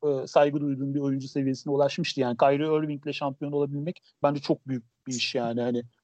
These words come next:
bunu söyleyeyim. Hani, e, ya bunu başarmış bir adamın zaten başka hiçbir şey yapmasa bile, e, god sıralamasına girer yani.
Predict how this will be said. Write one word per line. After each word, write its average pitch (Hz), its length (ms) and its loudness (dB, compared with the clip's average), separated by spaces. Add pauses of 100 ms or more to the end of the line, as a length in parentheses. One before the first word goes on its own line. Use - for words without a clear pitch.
bunu 151 160 8
söyleyeyim. 151 440 4 (420)
Hani, 139 160 2
e, 143 380 0 (280)
ya 156 140 6
bunu 175 160 8
başarmış 165 480 6
bir 165 100 -2
adamın 165 220 0
zaten 160 320 2
başka 156 280 0
hiçbir - 240 -12
şey 180 120 4
yapmasa 143 400 0
bile, 147 140 -4
e, 180 200 0
god 156 240 0
sıralamasına 139 640 -2
girer 151 300 4
yani. 113 300 -6